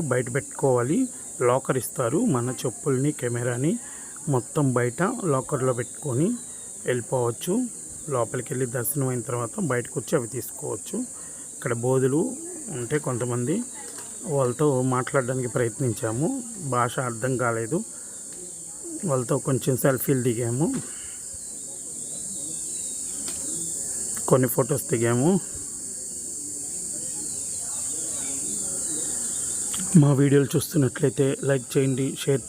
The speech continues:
చేయండి, సబ్స్క్రైబ్ చేయండి, మా ఛానల్ని సపోర్ట్ చేయండి.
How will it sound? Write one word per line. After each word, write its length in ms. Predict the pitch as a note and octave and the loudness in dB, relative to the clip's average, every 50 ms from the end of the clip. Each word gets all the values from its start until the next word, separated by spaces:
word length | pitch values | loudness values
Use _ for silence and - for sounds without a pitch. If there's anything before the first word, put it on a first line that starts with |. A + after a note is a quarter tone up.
| - C3+ | 0 0
చేయండి, 300 | B2+ B2+ C3 B2 C3 C3+ D#3+ - - - - - - - - - | 2 2 2 0 0 0 -2 -6 -8 -12 -14 -12 -12 -8 0 0
సబ్స్క్రైబ్ 500 | D#3 C3 - - - D3 B2+ B2 - C#3 | 0 0 0 -2 -2 -2 -2 0 0 0
చేయండి, 380 | B2+ B2 A#2+ A#2 B2+ B2 - - - | 2 2 2 2 0 -2 -2 -2 -2
మా 140 | C#3+ C3 A2+ A#2+ - | 0 0 0 0 -2
ఛానల్ని 440 | - B2+ C3 C3+ C#3 C#3 C#3+ C#3 C3+ | -2 0 0 0 0 0 -2 -2 -2
సపోర్ట్ 520 | - - C3+ B2 - C#3+ B2+ A#2+ A2+ - | -2 -2 -4 -2 -2 -4 -4 -4 -4 -4
చేయండి. 300 | B2+ B2+ B2 B2 B2 C#3+ | -2 -2 -2 -2 -4 -4